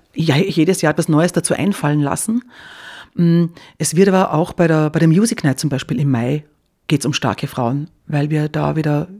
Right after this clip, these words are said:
vier bis fünf verschiedene Acts auf der Bühne haben, wo eine Frau im Vordergrund steht. Mm, und der Herbst ist natürlich auch wieder, ja, zu Orange the World und Gewalt gegen Frauen und Mädchen. Das sind so unsere, unsere Schwerpunktthemen, die wir so übers Jahr haben.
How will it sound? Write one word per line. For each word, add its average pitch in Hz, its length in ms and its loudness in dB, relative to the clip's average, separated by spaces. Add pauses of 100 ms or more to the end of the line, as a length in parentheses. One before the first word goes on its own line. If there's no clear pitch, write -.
vier - 200 -2
bis 202 140 -4
fünf 226 220 2
verschiedene 175 420 0
Acts - 240 -4
auf 165 80 -2
der 165 120 -4
Bühne 170 240 0
haben, 165 260 0 (420)
wo 156 220 6
eine 156 220 2
Frau 151 420 -2
im 190 320 0
Vordergrund 208 480 -2
steht. - 360 -4 (960)
Mm, 170 240 4
und 233 540 0 (200)
der 180 80 4
Herbst - 320 -4
ist - 180 -6
natürlich 156 380 -4
auch 156 160 -6
wieder, 151 240 -6
ja, 160 280 -6 (120)
zu - 180 -6
Orange 165 300 -2
the 151 100 -4
World 175 420 0
und 151 480 -4
Gewalt - 360 -6
gegen 165 200 -2
Frauen 147 260 -4
und 165 100 0
Mädchen. 151 400 -4 (320)
Das - 160 -2
sind 156 160 2
so - 100 0
unsere, 147 560 0 (380)
unsere 156 260 0
Schwerpunktthemen, 139 840 0
die 135 140 -4
wir 139 140 0
so 131 100 -2
übers 139 220 -4
Jahr - 200 -4
haben. - 300 -6